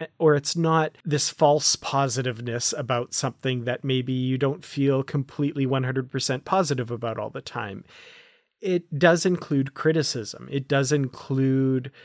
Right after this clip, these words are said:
things like, you know, valid concerns and, dare I say, complaints or criticisms about this thing that we love,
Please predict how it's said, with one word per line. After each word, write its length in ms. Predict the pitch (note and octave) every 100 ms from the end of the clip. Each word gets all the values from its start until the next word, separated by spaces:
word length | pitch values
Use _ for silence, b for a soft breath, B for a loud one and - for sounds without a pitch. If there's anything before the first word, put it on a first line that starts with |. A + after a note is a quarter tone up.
| b
things 580 | - - C#3+ C3+ C3 - -
like, 720 | C3+ B2 A#2 A2+ - - - _ -
you 100 | C3+
know, 160 | A#2+
valid 540 | A#2 B2 B2 C3 C3+ -
concerns 760 | C3+ A#2+ - A#2+ B2 B2+ A#2+
and, 460 | B2+ A#2+ A#2+ A#2 - - _ _ -
dare 300 | A2 B2 B2+
I 100 | C#3
say, 320 | C3+ - C#3 C#3
complaints 640 | D3+ C#3 - C3+ C#3+ -
or 80 | C#3+
criticisms 680 | - B2+ B2+ - B2 C3 A#2+
about 300 | A#2+ A#2 -
this 240 | C3+ -
thing 240 | - A#2+ A#2+
that 160 | A#2
we 140 | A#2+ A2+
love, 540 | C3+ D#3 A2 A#2 -